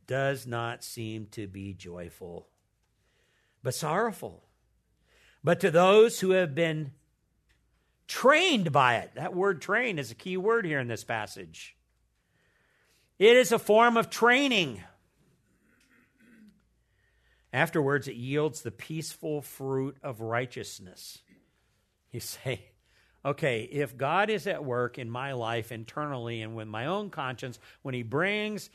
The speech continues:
trials into my life, he's working as a parent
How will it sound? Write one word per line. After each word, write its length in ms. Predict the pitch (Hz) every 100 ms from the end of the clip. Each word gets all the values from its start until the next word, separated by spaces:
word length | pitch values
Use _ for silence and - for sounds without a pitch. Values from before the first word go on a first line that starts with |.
| _
trials 480 | - 202 220 220 -
into 160 | 190 165
my 220 | 170 175
life, 500 | 196 196 170 156 - - - _
he's 560 | - 196 190 185 - - _
working 600 | 196 190 269 269 202 185 -
as 380 | 190 190 190
a 180 | 190 165
parent 880 | 160 - 214 302 240 180 175 190